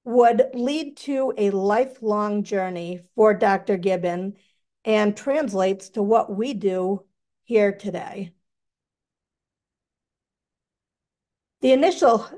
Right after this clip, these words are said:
Gibbon heart lung machine was the size of a spinet piano. So I have a m-, picture of a modern day spinet piano on the left, uh, just for reference.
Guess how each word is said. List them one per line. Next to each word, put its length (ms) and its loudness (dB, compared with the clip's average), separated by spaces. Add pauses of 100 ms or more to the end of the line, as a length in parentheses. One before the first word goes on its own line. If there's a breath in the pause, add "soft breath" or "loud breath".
(120)
Gibbon 340 2
heart 300 -2
lung 280 2
machine 600 -6
was 180 2
the 100 -2
size 340 0
of 140 -6
a 60 -4
spinet 440 -4
piano. 540 -6
So 440 0 (380 loud breath)
I 200 4
have 200 2
a 40 0
m-, 380 -2
picture 280 -4
of 80 0
a 80 2
modern 560 0
day 240 -4
spinet 480 -6
piano 540 -2
on 180 -2
the 100 -2
left, 460 -4 (380 soft breath)
uh, 140 -2
just 340 -2
for 180 0
reference. 720 -4